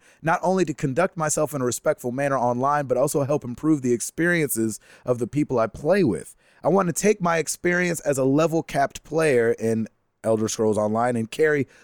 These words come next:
lower-level players through the kind of content most other groups would kick them out of. Instead of telling them to build a character like I did, I want to give them opportunities to play their way.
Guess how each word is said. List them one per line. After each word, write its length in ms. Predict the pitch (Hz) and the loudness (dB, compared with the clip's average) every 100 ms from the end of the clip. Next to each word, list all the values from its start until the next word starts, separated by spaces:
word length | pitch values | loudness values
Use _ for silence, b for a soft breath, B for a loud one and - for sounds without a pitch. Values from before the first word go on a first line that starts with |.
| b | b
lower-level 600 | 113 151 180 180 165 151 | 0 4 6 6 4 2
players 400 | 139 151 151 139 | -2 0 2 2
through 480 | - - 165 151 120 | -2 0 4 6 4
the 100 | 110 | 2
kind 240 | - 131 120 | -4 -6 -6
of 80 | |
content 540 | - 139 147 - 120 95 | -6 -4 -4 -4 -6 -2
most 260 | 120 127 | 0 0
other 200 | 117 113 107 | 0 -2 -2
groups 320 | 123 120 - b _ | 0 -2 -4 b _
would 200 | 120 113 | 0 0
kick 240 | - - | -2 -2
them 200 | 147 123 123 | -2 -2 -2
out 300 | 139 180 135 | 0 2 0
of. 320 | 76 - - _ _ _ - | -2 -10 -20 _ _ _ -4
Instead 280 | 143 - 214 | -2 0 0
of 120 | 170 | 0
telling 320 | - 185 190 | 0 0 2
them 160 | 175 170 | 0 0
to 80 | 131 | -2
build 360 | 110 151 180 151 | 0 2 2 2
a 40 | |
character 420 | - 156 165 147 | 0 0 0 0
like 220 | 127 117 | 2 2
I 160 | 143 175 | 2 2
did, 220 | 127 104 | 2 0
I 100 | 107 | 2
want 180 | 147 170 | 0 0
to 60 | 160 | -2
give 280 | 120 170 160 | -2 -2 0
them 160 | 151 | -4
opportunities 560 | 135 139 127 165 160 127 | -4 -6 -4 -2 -2 -2
to 120 | 107 | -6
play 360 | - - 147 139 | -8 -2 0 0
their 320 | 113 131 123 | 0 2 4
way. 460 | 117 143 110 - | 4 2 0 -4